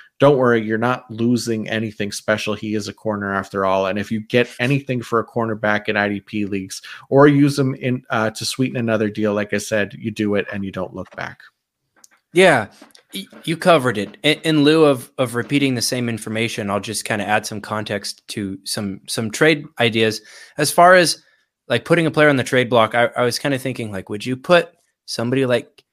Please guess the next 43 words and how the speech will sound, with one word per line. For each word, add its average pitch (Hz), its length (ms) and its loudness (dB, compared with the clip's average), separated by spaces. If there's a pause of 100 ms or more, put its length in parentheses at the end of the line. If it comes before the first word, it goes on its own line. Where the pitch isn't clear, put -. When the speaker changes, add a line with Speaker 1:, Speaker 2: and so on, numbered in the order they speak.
(180)
Speaker 2:
you 117 80 -10
know, 107 80 -4
Roger 113 320 0
McCreary 104 640 -2 (360)
on 117 160 0
the 101 80 -4
trade 139 300 -2
block? 143 400 4 (640)
I 160 120 8
would 214 160 8
advise 165 320 4
against 123 420 -2 (160)
that 127 220 0
kind 123 180 0
of 120 60 -4
stuff. 131 320 -2
I 131 100 4
think 143 300 -2
in 127 180 -2
general, 123 340 2
the 127 160 0
instant 131 300 -4
you 120 80 -6
put 120 220 -4
somebody 120 300 -2
on 107 140 -4
the 104 80 -4
trade 110 280 -6
block, 127 260 0
they 107 120 -2
instantly 120 560 -6
lose 101 280 -6
their 104 100 -4
value 95 320 -2
a 92 60 -8
little 92 160 -8
bit. 95 200 -10 (420)
And 113 100 -8
so 107 380 0 (360)
in 113 140 -6
lieu 196 180 6
of 123 120 4
that, 104 320 0